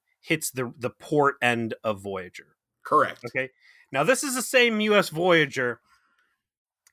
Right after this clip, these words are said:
Speaker 1: that just hammered the shit out of, like, half the Hirogen fleet.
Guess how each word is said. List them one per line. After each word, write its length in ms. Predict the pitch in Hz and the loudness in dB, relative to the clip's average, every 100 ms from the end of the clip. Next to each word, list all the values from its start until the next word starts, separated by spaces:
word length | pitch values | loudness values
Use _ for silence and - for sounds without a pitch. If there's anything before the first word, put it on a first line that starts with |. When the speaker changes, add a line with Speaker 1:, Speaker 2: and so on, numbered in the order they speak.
| _ - _ | _ -20 _
Speaker 1:
that 460 | 117 135 147 147 - | -4 0 2 2 -2
just 380 | 104 180 - _ _ _ | -2 0 -2 _ _ _
hammered 540 | - 165 170 180 170 - | -6 0 2 4 2 0
the 80 | 131 | -4
shit 380 | - - 156 - | -2 0 0 2
out 180 | 131 | 0
of, 120 | 127 117 | 0 -4
like, 160 | 117 | -6
half 320 | - 131 127 | -2 0 0
the 80 | - | -2
Hirogen 500 | 123 120 120 117 113 | -2 0 0 -2 -6
fleet. 360 | - 113 127 | -6 -6 -6